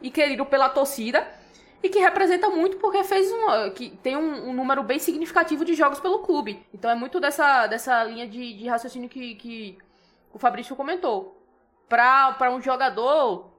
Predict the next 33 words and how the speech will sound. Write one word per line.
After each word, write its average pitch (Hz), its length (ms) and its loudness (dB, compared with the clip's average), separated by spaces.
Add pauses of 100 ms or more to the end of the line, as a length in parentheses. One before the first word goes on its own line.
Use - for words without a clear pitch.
é, 208 80 -2
que 220 100 -8
joga 214 260 2
num 220 80 -2
time 214 160 -10
como 214 160 -10
Sergipe, 254 720 0
como 220 380 -2
Confiança, 254 720 2
Itabaiana, 226 640 0
Confiança 349 340 0
nem 370 140 0
tanto, 226 280 0
né, 214 120 -2
como 233 160 -4
ele 233 80 -8
citou, 220 420 -4 (320)
que 262 80 0
agora 233 260 6
tem 254 140 -4
um 254 60 -2
Campeonato 247 420 2
Brasileiro, 247 500 0
que 233 120 -10
tem 240 120 -6
essa 233 160 -4
continuidade 240 680 -2
de 247 80 -12
calendário, 247 560 2 (360)
mas 240 360 4
pra 262 300 4
outros 320 380 2
times, 277 560 -2